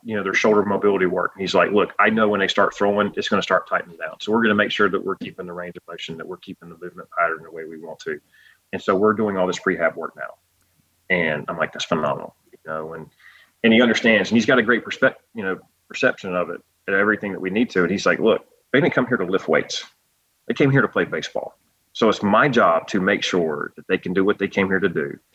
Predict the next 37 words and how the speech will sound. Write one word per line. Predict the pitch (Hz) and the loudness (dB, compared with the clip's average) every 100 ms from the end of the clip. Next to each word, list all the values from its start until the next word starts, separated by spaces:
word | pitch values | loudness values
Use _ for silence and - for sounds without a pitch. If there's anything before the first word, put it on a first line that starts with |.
| _ - | _ -10
at | 87 | -6
a | 80 | 0
really | 85 80 | 2 2
high | 80 71 | 2 0
level." | 67 - - _ _ _ _ _ _ _ _ _ | -2 -8 -14 _ _ _ _ _ _ _ _ _
And, | 98 92 90 85 82 78 - - - _ | 2 4 4 4 0 -4 -12 -16 -20 _
and | 110 104 | 0 2
the | |
guys | 90 107 123 117 98 | 4 4 6 4 2
love | 101 127 | 2 2
it. | - - _ - | -2 -10 _ -10
And | 98 92 90 87 87 80 | -6 -4 -2 -2 -2 -4
there's | 90 90 | -2 -2
a | 85 | -2
ton | - 107 | 0 2
of | 101 | 4
energy | 107 101 104 | 2 4 4
when | 98 | 4
they | 95 | 4
go | 95 | 4
down | 90 90 | 4 4
there. | 90 90 | 4 2
He's | 90 82 | 0 -4
pushing | - 107 - 95 | 0 0 2 2
that. | 87 85 - _ _ _ - _ _ _ _ _ | 4 2 -2 _ _ _ -20 _ _ _ _ _
Uh, | 85 82 | -8 -6
he's | 85 90 | -4 -4
pushing | - - 101 | 0 0 2
that | 92 | 2
accountability, | 87 92 90 82 85 85 | 2 0 0 -2 -4 -4
which | 85 - | -8 -8
is | 82 | -8
the | 85 | -2
same | 101 92 | 2 2
thing | 92 85 | 0 -4
that | 80 | -6
we're | 85 | -10